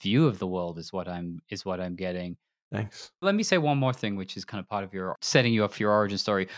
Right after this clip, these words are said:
Speaker 1: which is, and I don't know if this is true, but the perception that I got from reading the book and from whatever else is, like, that there's a baseline of wellness
Speaker 2: Mm.
Speaker 1: that you, it seems to me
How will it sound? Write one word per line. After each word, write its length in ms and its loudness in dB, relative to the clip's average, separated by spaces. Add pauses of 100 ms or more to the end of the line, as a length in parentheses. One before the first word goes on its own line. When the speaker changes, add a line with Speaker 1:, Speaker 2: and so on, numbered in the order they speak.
(140)
Speaker 1:
which 240 2
is, 180 4
and 120 2
I 140 6
don't 220 6
know 200 8
if 120 4
this 200 2
is 100 -2
true, 260 4
but 240 2
the 140 2
perception 640 0
that 120 4
I 100 6
got 280 2
from 160 -6
reading 260 4
the 60 2
book 400 0 (340)
and 180 0
from 240 0
whatever 460 4
else 320 2
is, 320 -2
like, 320 2 (360)
that 180 2
there's 360 6
a 260 4 (240)
baseline 720 4
of 180 0
wellness 1080 0 (800)
Speaker 2:
Mm. 280 0 (100)
Speaker 1:
that 420 2
you, 880 2 (720)
it 160 0
seems 640 2
to 160 2
me 560 2